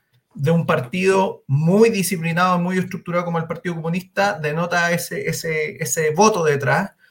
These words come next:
Y por lo otro, el triunfo de, em, Sebastián Sichel también indica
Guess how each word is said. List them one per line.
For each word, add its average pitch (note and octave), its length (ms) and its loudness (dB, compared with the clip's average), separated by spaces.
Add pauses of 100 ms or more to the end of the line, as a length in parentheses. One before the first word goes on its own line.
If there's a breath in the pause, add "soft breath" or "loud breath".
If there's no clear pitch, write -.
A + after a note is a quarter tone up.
(240 soft breath)
Y E3+ 100 -2
por D#3+ 220 2
lo F3 120 4
otro, G3 360 2 (260)
el D3+ 400 -2
triunfo F3 460 0
de, E3+ 560 4
em, C3+ 440 0
Sebastián D3 460 2
Sichel G3 460 0
también D3+ 340 4
indica G#3+ 680 0